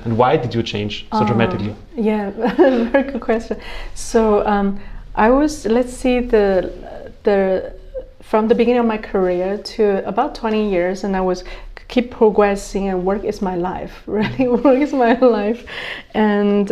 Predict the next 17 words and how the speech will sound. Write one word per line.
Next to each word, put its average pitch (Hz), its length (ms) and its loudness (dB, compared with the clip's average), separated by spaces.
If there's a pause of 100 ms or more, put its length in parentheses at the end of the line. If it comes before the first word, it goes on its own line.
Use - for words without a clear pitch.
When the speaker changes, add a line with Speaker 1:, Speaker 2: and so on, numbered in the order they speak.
Speaker 2:
um, 196 240 4 (500)
and 196 320 2
being 214 180 2
promoted 202 480 2
higher 202 300 -6
and 185 60 -6
higher, 196 360 -4
taking 196 320 -8
higher, 196 360 -6 (140)
higher 196 260 -6
and 190 100 -6
higher 190 180 -4
responsibilities. 185 1120 -4 (360)
Also, 214 340 0
the 208 80 -2
performance 220 760 -2
was 180 260 -2